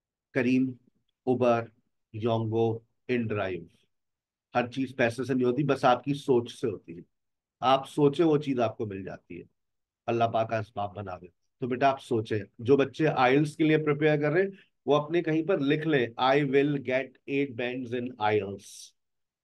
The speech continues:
लिख लें कहीं पर, जहां आपकी नजर रोज पड़ती है। इससे क्या होगा? Eight bands आ जाएंगे। आप उस level की मेहनत करना शुरू कर देंगे, जब वो बार बार देखेंगे।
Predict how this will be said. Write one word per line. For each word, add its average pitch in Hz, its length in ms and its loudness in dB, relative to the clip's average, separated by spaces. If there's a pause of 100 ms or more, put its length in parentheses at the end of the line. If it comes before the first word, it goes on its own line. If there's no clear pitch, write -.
(140)
लिख 165 200 4
लें 185 180 6
कहीं 143 200 2
पर, 131 140 0
जहां 139 600 0 (140)
आपकी 143 380 0
नजर 147 360 0
रोज 151 540 2
पड़ती 113 440 -8
है। 95 180 -18 (1040)
इससे 120 240 -6
क्या 120 160 -2
होगा? 110 340 -4
Eight 123 140 -2
bands 127 300 0
आ 120 80 4
जाएंगे। 104 360 -4 (920)
आप 127 440 2
उस 160 260 -2
level 139 420 2
की 185 140 -8
मेहनत 151 440 2
करना 147 240 0
शुरू 147 240 -4
कर 131 140 0
देंगे, 143 260 -2
जब 143 220 -2
वो 143 160 0
बार 120 260 2
बार 123 220 2
देखेंगे। 104 480 -8